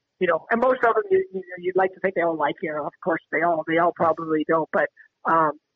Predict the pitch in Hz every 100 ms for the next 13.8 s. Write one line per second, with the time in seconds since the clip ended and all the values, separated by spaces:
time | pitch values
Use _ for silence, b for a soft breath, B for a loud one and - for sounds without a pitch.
0 | - 214 190 - 180 170 180 180 170 -
1 | 196 - 180 185 175 170 175 165 165 185
2 | 175 170 170 170 170 - - _ _ -
3 | 180 156 175 160 - _ _ _ - 165
4 | 160 160 - _ - - 202 - 175 170
5 | 170 160 - 165 151 - 175 - - 226
6 | 220 202 196 196 190 - 190 180 185 -
7 | 156 - b _ 202 208 _ 247 247 247
8 | - 240 233 220 190 - 214 208 208 202
9 | 202 208 196 175 _ _ - 175 160 _
10 | _ - 226 220 226 220 202 202 - _
11 | - 196 196 208 202 196 196 185 175 -
12 | 208 190 190 185 180 - 196 196 175 -
13 | 185 175 156 170 - - 175 180